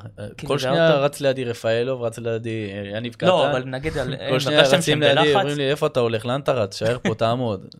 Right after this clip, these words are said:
Speaker 2: אתה
Speaker 1: אה, כן, ככה
Speaker 2: ברור,
Speaker 1: אמרו.
Speaker 2: יש דיבורים כאלה במהלך משחק,
Speaker 1: לא,
Speaker 2: משחק
Speaker 1: זה
Speaker 2: סוף עונה.
Speaker 1: בסדר, אבל כאילו, אבל נגיד עליהם, ראית שהם לחוצים כבר,
Speaker 2: ב-,
Speaker 1: שזה לא
Speaker 2: אין זו שאלה. מה זה, נתנו את הגול לאחד אפס, אתה יודע,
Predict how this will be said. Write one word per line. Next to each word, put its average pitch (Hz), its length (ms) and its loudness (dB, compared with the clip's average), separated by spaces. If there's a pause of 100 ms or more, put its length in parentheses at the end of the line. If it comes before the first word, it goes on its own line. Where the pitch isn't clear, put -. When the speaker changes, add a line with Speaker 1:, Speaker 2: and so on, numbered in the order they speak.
(140)
Speaker 2:
אתה 113 140 -10 (100)
Speaker 1:
אה, 131 100 -4
כן, 156 220 -4
ככה 160 220 -8
Speaker 2:
ברור, 107 160 -6
Speaker 1:
אמרו. 302 140 -4
Speaker 2:
יש 180 120 -6
דיבורים 214 340 -6
כאלה 123 260 -2
במהלך 113 360 -4
משחק, 113 260 -8 (100)
Speaker 1:
לא, 170 100 4
Speaker 2:
משחק 147 100 4
Speaker 1:
זה 127 60 -4
Speaker 2:
סוף 127 200 -2
עונה. 123 220 0
Speaker 1:
בסדר, 104 160 -6
אבל 110 220 -12
כאילו, 117 420 -10 (180)
אבל 120 240 -6
נגיד 135 300 -6
עליהם, 131 260 -4
ראית 113 240 -6
שהם 120 200 -10
לחוצים 147 400 -12
כבר, 160 100 -10
Speaker 2:
ב-, 135 40 -10
Speaker 1:
שזה 104 160 -6
לא 127 120 -6 (240)
Speaker 2:
אין 110 100 -8
זו 110 160 -8
שאלה. 123 340 -2 (220)
מה 101 120 -8
זה, 90 140 -12
נתנו 110 320 -8
את 104 80 -8
הגול 113 260 -4
לאחד 110 240 -4
אפס, 104 320 -6
אתה 113 100 -10
יודע, 113 200 -4